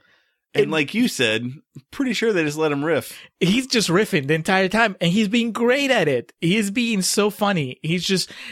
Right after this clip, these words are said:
Speaker 2: he, he's just throwing one-liners at every single person that walks by.
Speaker 1: It's one of those things that we always joke about in, uh, my wrestling friends and I, Reed, who's been on the podcast before, about, you know,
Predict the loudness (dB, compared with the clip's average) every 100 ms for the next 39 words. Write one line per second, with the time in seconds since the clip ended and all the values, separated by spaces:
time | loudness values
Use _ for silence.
0 | -20 _ -4 -2 -4 -2 0 -2 -2 0
1 | 0 2 2 2 0 0 -2 0 0 0
2 | 0 0 0 -2 -2 -2 -2 0 -2 -4
3 | -4 -6 -14 -20 -20 -20 _ -10 -6 -4
4 | -2 -2 -2 -2 -2 -2 -8 -8 -6 -4
5 | -6 -6 -6 -6 -8 -8 -10 -12 -16 -16
6 | -16 -12 -10 -6 -6 -6 -10 -10 -10 -8
7 | -8 -4 -4 -4 -6 -8 -10 -10 -12 -12
8 | -12 -18 -16 -20 -14 -12 -12 -16 -18 _
9 | _ _ _ _ -8 -6 -6